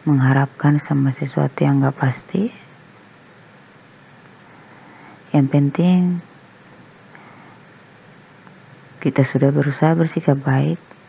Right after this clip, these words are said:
memberikan cinta dengan tulus. Setiap perpisahan itu karena ada masalah,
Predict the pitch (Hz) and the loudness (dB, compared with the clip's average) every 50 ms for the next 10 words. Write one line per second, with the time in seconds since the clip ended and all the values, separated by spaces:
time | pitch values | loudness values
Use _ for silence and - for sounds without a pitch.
0 | - - - - - - - - - - - - - - - - - - - - | -20 -20 -20 -20 -20 -20 -20 -20 -20 -20 -20 -20 -20 -20 -20 -20 -20 -20 -20 -8
1 | - 151 139 139 139 139 139 139 143 143 - 151 143 139 147 143 139 139 143 143 | -2 0 2 2 4 4 2 2 2 0 0 0 0 2 2 0 0 0 0 0
2 | 143 139 135 135 135 135 - 143 139 143 151 170 170 - - - - - - - | 2 2 2 2 2 0 0 -2 -2 0 0 -2 -4 -6 -10 -20 -20 -20 -20 -20
3 | - - - - - - - - - - - - - - - - - - - - | -20 -20 -20 -20 -20 -20 -20 -20 -20 -20 -20 -20 -20 -20 -20 -20 -20 -20 -20 -20
4 | - - - - - - - - - - - - - - - - - - - - | -20 -20 -20 -20 -20 -20 -20 -20 -20 -20 -20 -20 -20 -20 -20 -20 -20 -20 -20 -20
5 | - - - - - - - - - - - 143 - 156 147 - - - - - | -20 -20 -20 -20 -20 -20 -20 -20 -14 -8 -6 -2 0 0 2 2 0 0 0 0
6 | 139 - - 143 143 143 143 143 - - - - 143 139 135 135 - - - 131 | -2 0 2 2 4 4 2 0 -2 -4 -2 -2 0 0 0 -2 -2 -2 -2 -2
7 | 131 131 127 - - 127 123 120 120 120 117 - - - - | -2 -2 -4 -6 -6 -8 -6 -6 -6 -6 -8 -8 -10 -14 -16